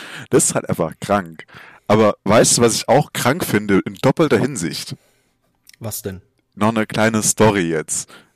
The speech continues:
Speaker 1: Ähm,
Speaker 2: Oh. Völlig random. Haust du
Speaker 1: völlig
Speaker 2: rein?
Speaker 1: random, weil es, es,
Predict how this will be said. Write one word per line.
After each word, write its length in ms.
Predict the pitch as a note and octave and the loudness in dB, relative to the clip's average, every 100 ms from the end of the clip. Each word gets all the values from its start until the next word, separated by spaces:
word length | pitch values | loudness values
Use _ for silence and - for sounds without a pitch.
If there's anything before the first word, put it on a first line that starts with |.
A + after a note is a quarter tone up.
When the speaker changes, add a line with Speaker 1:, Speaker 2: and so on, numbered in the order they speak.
| - | -2
Speaker 1:
Ähm, 520 | G2 F#2 F#2 F2+ F2+ | 0 0 -2 -12 -12
Speaker 2:
Oh. 280 | G#2 D3+ B2+ - _ _ _ _ | -8 -8 -8 -14 _ _ _ _
Völlig 360 | - - F#3+ D#3+ A#2+ | -4 -2 0 0 0
random. 480 | C3+ G#3 B2+ F#2 A#2+ | 0 0 -2 -2 -4
Haust 240 | B2+ - | -2 2
du 60 | B2 | 4
Speaker 1:
völlig 280 | D#3 D#3 | 4 4
Speaker 2:
rein? 240 | A2 C#3 A#2+ | 4 4 4
Speaker 1:
random, 240 | A2 C3 | 0 2
weil 160 | G#2 F2+ | 2 2
es, 180 | A2 - | 0 -4
es, 180 | A#2+ | -2